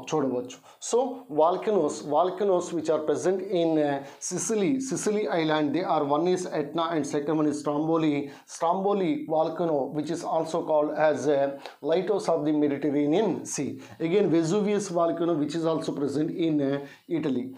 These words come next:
So these are the, some of the most important, uh, uh, features of, uh, Italy. So once again capital of Italy is, uh, Rome, Vatican City which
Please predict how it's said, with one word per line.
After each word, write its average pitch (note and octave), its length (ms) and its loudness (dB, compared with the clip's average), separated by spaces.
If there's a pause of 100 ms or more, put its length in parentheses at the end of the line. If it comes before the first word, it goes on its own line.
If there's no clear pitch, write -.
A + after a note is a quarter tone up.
(200)
So F#3 140 0
these D#3+ 200 0
are E3+ 120 2
the, D#3+ 60 0 (100)
some E3+ 160 0
of D#3+ 120 -2
the D3+ 140 0
most E3 180 0 (120)
important, D#3 500 -2
uh, C#3 260 0 (460)
uh, D3+ 80 0 (120)
features D#3 340 -4
of, D3+ 240 0
uh, D3 100 0 (140)
Italy. F3 260 2 (240)
So - 140 -4 (120)
once D#3 140 0 (100)
again D3+ 180 0 (120)
capital D#3 380 0
of D#3+ 40 -6 (200)
Italy E3 200 -4 (140)
is, C#3 160 -2
uh, C#3 220 0 (140)
Rome, F#3+ 220 2 (140)
Vatican D3+ 400 0
City D#3 260 -2
which C3+ 120 -6